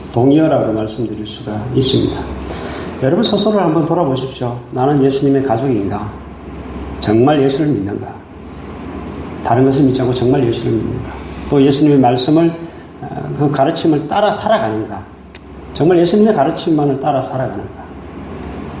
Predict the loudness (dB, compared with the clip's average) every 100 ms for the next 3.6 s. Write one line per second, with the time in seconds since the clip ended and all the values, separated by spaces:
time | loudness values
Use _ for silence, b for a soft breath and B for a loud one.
0 | -10 -8 -2 0 2 2 4 2 2 2
1 | 2 0 -2 -2 -2 -2 -2 -2 -6 -6
2 | -4 0 0 -2 -6 -8 -10 -10 -6 -2
3 | 0 0 -2 -4 -8